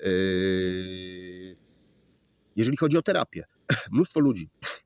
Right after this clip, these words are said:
pójdzie, yy, czasem terapeuta potrafi wydobyć to, tak? Ale zostawia daną osobę, tak? Ściąga menadżera, który ktoś na przykład molestowany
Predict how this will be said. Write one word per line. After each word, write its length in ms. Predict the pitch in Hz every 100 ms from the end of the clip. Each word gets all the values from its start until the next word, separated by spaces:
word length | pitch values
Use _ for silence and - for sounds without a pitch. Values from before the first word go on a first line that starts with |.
| _
pójdzie, 380 | 131 104 104 131 - - _ _
yy, 380 | - 107 104 101 92 95 107 104 92 _
czasem 520 | 160 165 110 101 143 - _ _ -
terapeuta 760 | 123 127 147 113 - 95 110 - _ _ _ - -
potrafi 300 | - 160 165
wydobyć 440 | 165 196 180 101 -
to, 160 | 87 - _
tak? 240 | - 98 120
Ale 160 | 123 139
zostawia 380 | 151 - 160 156
daną 280 | 143 135
osobę, 400 | 120 - 92 85 - _ _ _ _ _ _
tak? 260 | - 107 - - - -
Ściąga 440 | - - 175 190 180
menadżera, 720 | 160 139 123 110 95 98 123 - _ _ _ _ _ _ _ _ _
który 180 | 160 156
ktoś 280 | - 160 160
na 100 | 151
przykład 420 | 151 - 147 -
molestowany 800 | 113 143 147 - 127 113 98 98